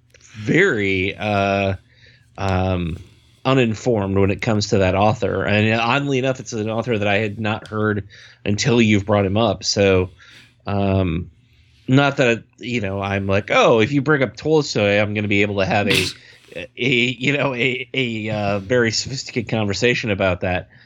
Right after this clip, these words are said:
Speaker 1: But, uh,
Speaker 2: Well, so I'll, I'll put it this way, Steve. Like, one, your mileage may vary for his type of storytelling 'cause it's very, it's not dry,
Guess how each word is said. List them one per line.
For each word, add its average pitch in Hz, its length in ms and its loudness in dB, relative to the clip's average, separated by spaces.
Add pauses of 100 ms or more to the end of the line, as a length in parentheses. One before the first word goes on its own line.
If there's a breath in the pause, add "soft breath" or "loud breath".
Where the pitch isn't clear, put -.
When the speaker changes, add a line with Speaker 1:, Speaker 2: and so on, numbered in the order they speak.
(520 soft breath)
Speaker 1:
But, 120 460 2 (160)
uh, 107 580 -4 (1040 loud breath)
Speaker 2:
Well, 247 260 0
so - 240 -2
I'll, 214 220 -4
I'll 226 80 -2
put 277 140 2
it 175 60 -2
this 175 160 2
way, 104 100 0
Steve. 90 300 -2
Like, 123 140 0
one, 185 300 4 (320 loud breath)
your 170 160 4
mileage 233 360 4
may 185 120 6
vary 147 320 6
for 139 200 2
his 139 180 4
type 147 240 2
of 131 60 0
storytelling 131 500 2
'cause 127 180 0
it's 110 120 -4
very, 139 420 2
it's 131 140 -2
not 220 200 0
dry, 135 720 0